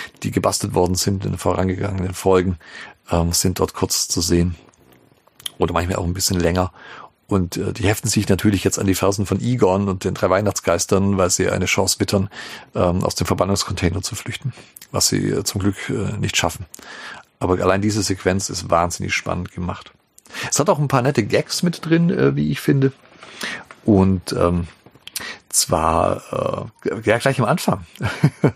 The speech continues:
Da kommen sie von ihrem Auftrag zurück, ein bisschen außerhalb, äh, von New York. Ähm, und, ähm, dann ist es tatsächlich so, dass, ähm, es ein kleines Gespräch gibt und, äh, Winston sagt, "Mensch, am,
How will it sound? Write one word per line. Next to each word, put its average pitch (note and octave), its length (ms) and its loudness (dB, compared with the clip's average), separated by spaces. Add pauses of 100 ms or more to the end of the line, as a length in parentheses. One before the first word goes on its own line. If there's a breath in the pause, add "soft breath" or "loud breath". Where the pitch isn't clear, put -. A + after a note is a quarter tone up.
(440 loud breath)
Da - 80 -4
kommen B2 160 0
sie A#2 120 0
von A2 140 0
ihrem F2 140 0
Auftrag C#3 440 2
zurück, C#3+ 280 -2
ein G#2 60 0
bisschen F#2+ 220 -2
außerhalb, A#2 540 0 (100)
äh, G#2 220 2
von G#2 220 -2
New G2 80 2
York. G2 540 4
Ähm, A2 360 -4 (680 loud breath)
und, G2 760 4
ähm, F2+ 520 4
dann E2 140 -2
ist G#2 120 -4
es G2+ 80 -6
tatsächlich G#2 380 0
so, G2+ 220 4
dass, - 340 0 (460 loud breath)
ähm, F2+ 400 2 (1040 loud breath)
es - 240 -8
ein - 80 -20
kleines G2 220 2
Gespräch G#2 500 2
gibt A#2+ 280 4
und, F2+ 260 2
äh, F#2+ 380 -2
Winston G#2 220 -2
sagt, - 200 -10
"Mensch, G#2 200 0
am, F2+ 220 -4